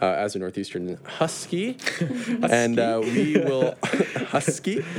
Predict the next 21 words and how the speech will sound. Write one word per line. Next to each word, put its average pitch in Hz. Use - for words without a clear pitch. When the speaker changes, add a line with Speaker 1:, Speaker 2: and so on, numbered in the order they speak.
Speaker 1:
we -
will 151
also 147
be, 151
I'm 123
really 123
excited 113
about 92
it. 92
We 131
will 123
also 147
be, 127
um, 104
hopefully 170
interacting 127
soon 120
through, 110
um, 90
social -
media 165